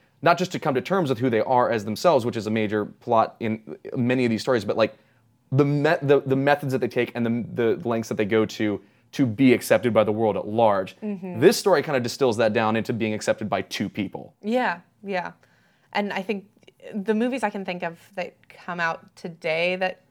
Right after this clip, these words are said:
Speaker 2: kind of try to handle this tend to be very dramatic. And we, we're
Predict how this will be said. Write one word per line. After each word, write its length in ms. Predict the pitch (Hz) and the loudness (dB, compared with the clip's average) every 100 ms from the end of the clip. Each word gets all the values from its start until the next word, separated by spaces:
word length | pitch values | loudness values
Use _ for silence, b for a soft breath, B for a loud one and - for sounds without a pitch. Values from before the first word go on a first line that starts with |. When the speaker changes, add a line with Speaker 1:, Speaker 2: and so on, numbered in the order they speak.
| _ | _
Speaker 2:
kind 240 | - 202 | -14 -12
of 80 | 196 | -12
try 160 | - 196 | -6 -6
to 80 | 190 | -6
handle 280 | 190 196 | -8 -8
this 220 | 196 190 190 b b - | -6 -6 -8 b b -6
tend 160 | 208 | -2
to 60 | 202 | -2
be 80 | 190 | -2
very 240 | 170 170 | 0 -2
dramatic. 360 | 170 160 156 160 | -4 -4 -2 -2
And 100 | 185 | -2
we, 180 | 190 190 | 0 0
we're 380 | 190 185 233 | -2 0 2